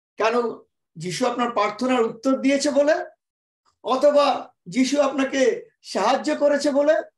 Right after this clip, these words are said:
অথবা যিশু কি আপনার চাকরি দিয়ে দিয়েছে, আপনার ভালো পরিবার দিয়ে দিয়েছে, অর্থ দিয়ে দিয়েছে, ছেলে মেয়েকে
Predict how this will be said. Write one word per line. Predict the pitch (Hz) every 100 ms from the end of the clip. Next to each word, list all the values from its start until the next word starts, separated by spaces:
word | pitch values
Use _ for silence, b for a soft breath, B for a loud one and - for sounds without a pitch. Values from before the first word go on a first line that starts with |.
| _ _ _ _
অথবা | 233 269 277 277 277
যিশু | 269 262
কি | 277 277 262 196 _
আপনার | - 233 254 262
চাকরি | - 214 208 247 262
দিয়ে | 262 262
দিয়েছে, | 254 247 - 240 240 226 220 180 -
আপনার | 208 226 220
ভালো | 196 233 233
পরিবার | 190 214 247 254 240
দিয়ে | 233 233
দিয়েছে, | 226 226 226 226 226 - _
অর্থ | - 247 254 254
দিয়ে | 254 233 233
দিয়েছে, | 233 220 233 226 226 - _
ছেলে | - 175 226
মেয়েকে | 226 233 226 233 214